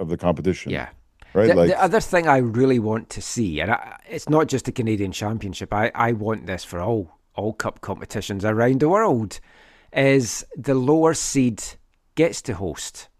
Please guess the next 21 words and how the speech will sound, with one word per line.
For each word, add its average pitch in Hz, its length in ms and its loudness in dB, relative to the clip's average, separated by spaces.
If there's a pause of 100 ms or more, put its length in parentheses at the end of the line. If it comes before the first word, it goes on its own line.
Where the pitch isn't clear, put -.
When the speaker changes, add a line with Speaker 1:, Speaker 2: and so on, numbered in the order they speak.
(640)
Speaker 2:
Like, 120 180 0
if 135 160 -4
you're 139 100 4
not 180 220 4
having 185 260 0
replays 135 800 0
in 117 140 -4
the 117 120 -2
F 117 220 -6
A 117 100 0
Cup - 340 -6
and 104 300 -8
stuff - 300 -8
in 113 80 -6
the 98 80 -6
future, - 520 -6 (540)
Speaker 1:
Yeah. 85 140 0
Speaker 2:
the 127 80 0
lower 165 540 2
seeded 127 400 -4
team 120 420 -2